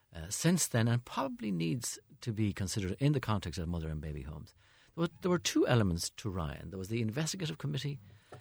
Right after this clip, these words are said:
and there was the confidential, confidential committee. About a thousand people went to the co-, confidential committee, and all it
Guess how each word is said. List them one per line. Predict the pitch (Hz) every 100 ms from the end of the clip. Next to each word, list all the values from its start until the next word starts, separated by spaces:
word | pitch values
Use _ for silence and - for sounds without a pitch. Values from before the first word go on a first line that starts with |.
| - -
and | 107
there | 98
was | 104
the |
confidential, | - 107 92 92 90 - _ -
confidential | - 95 90 78 -
committee. | 82 - - _ _ _ _ - -
About | 143 170
a |
thousand | - - 208 185 151
people | - 147 73 71
went | 85
to | 85
the | -
co-, | 90 80
confidential | 92 85 82 80 -
committee, | - - - - 98
and | -
all | 220 254
it | 123